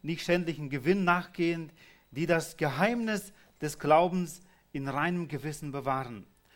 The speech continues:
Auch sie aber sollen zuerst erprobt werden, dann sollen sie dienen, wenn sie untadelig sind. Ebenso sollen die Frauen ehrbar sein,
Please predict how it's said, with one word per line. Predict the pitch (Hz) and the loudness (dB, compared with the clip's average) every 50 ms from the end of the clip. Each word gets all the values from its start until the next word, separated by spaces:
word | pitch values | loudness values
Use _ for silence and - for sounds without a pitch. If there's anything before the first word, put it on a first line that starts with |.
| - - - _ _ _ | -20 -20 -20 _ _ _
Auch | 170 196 220 - | 4 4 4 2
sie | - 151 165 220 277 277 | -4 -4 0 2 4 4
aber | - 208 208 208 208 208 | 6 6 6 6 4 2
sollen | 185 147 180 196 208 208 208 208 202 185 - - - - _ - | 2 4 4 4 4 4 2 0 -4 -6 -8 -14 -20 -20 _ -20
zuerst | - - 175 180 196 196 196 196 | -4 -2 0 4 6 4 4 4
erprobt | - 208 196 - - 185 240 269 - - - 139 | 0 -2 -2 0 2 2 2 2 0 -4 -4 2
werden, | 160 156 151 - 156 151 135 - - - _ _ | 4 4 4 4 0 -6 -8 -10 -14 -20 _ _
dann | - 151 156 170 170 | 2 2 2 2 2
sollen | 156 170 180 180 175 165 | 0 0 0 0 0 -2
sie | 147 170 147 | -4 -6 -4
dienen, | 131 165 196 226 226 226 214 202 180 185 - - - - _ _ _ - | -2 -2 -2 0 0 -2 -2 -2 -4 -6 -10 -18 -20 -20 _ _ _ -14
wenn | 123 110 156 170 175 | -4 0 0 0 0
sie | 143 160 170 | 0 -4 -6
untadelig | - 196 208 220 - 151 160 151 139 127 127 120 117 113 | -4 -4 -6 -6 -6 -4 -2 -2 -2 -2 -6 -8 -8 -10
sind. | - - 147 143 117 98 - - _ _ _ _ _ _ _ _ _ _ _ _ | -6 -6 -6 -6 -6 -10 -16 -20 _ _ _ _ _ _ _ _ _ _ _ _
Ebenso | 151 165 185 185 170 185 | 4 4 4 4 2 0
sollen | 160 156 175 185 185 185 180 | 2 2 2 2 2 2 0
die | 160 170 | -2 -4
Frauen | 151 - 165 175 180 196 208 208 202 202 | -8 -2 2 4 4 4 4 0 -4 -4
ehrbar | - - 202 214 226 202 214 208 | 0 2 2 4 4 2 0 0
sein, | 185 196 202 202 202 196 | 2 2 2 2 2 0